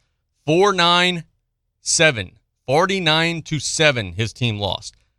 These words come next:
Ryan Perrilloux wasn't losing to nobody forty-nine to seven, bro.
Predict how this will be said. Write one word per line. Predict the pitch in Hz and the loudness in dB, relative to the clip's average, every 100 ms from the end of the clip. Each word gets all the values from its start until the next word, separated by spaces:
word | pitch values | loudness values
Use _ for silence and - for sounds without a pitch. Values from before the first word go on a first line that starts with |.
| _ _ _ | _ _ _
Ryan | 135 208 180 | 2 4 4
Perrilloux | 180 202 180 160 | 2 2 4 4
wasn't | 170 156 | 2 2
losing | 165 160 135 123 | 0 -2 -2 -2
to | |
nobody | 127 170 156 139 113 | 0 2 2 2 0
forty-nine | 104 131 123 117 123 113 | -2 -2 -2 -2 -4 -4
to | 104 | -4
seven, | 143 123 101 | 0 0 -2
bro. | 98 101 101 | -2 0 0